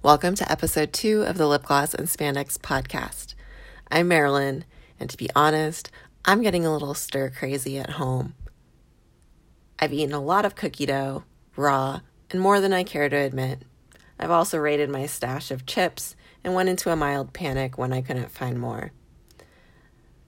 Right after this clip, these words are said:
Today, I actually put on different clothes instead of the same pajamas that I wore last night, so I'm calling today a win.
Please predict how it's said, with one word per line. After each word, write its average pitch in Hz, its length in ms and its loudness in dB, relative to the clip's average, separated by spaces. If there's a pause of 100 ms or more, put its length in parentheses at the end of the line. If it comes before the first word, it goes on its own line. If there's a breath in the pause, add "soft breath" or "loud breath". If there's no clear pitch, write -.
Today, 214 360 8
I - 80 4
actually 180 420 4
put - 180 -2
on 156 320 2
different 165 340 -2
clothes 143 600 -4
instead 156 420 -6
of 143 120 -4
the 143 60 -6
same 139 220 -6
pajamas 139 540 -4
that 139 80 -2
I 139 100 -2
wore 135 180 -2
last 131 320 -2
night, 139 380 -6
so - 220 -4
I'm 190 120 -2
calling 190 500 -4
today 180 280 -6
a 170 80 -4
win. 175 320 -4